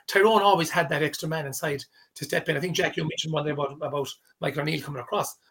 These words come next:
He, they let him in the sideline, stepped in, the extra man stepped in, and bang. So they use their lines, the lanes brilliantly. And, you know, if, if a team are going to run, run the wrong areas, let them at it.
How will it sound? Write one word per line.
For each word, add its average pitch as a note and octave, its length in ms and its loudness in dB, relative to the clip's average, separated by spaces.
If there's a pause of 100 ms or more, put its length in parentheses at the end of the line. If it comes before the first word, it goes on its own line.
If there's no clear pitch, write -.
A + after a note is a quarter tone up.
(380)
He, - 140 -6
they F3 120 2
let A#3 160 6
him G#3 60 -2
in F#3 80 -2
the D#3+ 60 2
sideline, D3 500 2 (240)
stepped - 300 -2
in, D3+ 200 0 (240)
the D3+ 200 -6
extra F#3+ 220 -4
man D3+ 140 0
stepped - 300 -8
in, C#3 140 -4 (100)
and D3+ 100 -4
bang. D3 300 -4 (540)
So - 300 0 (360)
they F3+ 100 4
use A3 320 2
their G3 200 2
lines, E3+ 600 0
the E3 120 -6
lanes D#3+ 460 -2 (180)
brilliantly. F#3+ 560 0 (720)
And, D#2 480 -2
you G2 140 0
know, E2 340 0 (600)
if, - 280 -6
if F#3 160 -2
a - 100 -4
team G#3 300 -2
are F#3 60 0
going E3+ 140 -2
to D#3+ 60 -4
run, F#3 300 -2
run F3+ 240 2
the E3+ 60 -2
wrong E3+ 220 0
areas, D#3 420 0 (640)
let G3+ 100 2
them G3+ 100 0
at A3+ 100 4
it. - 140 -4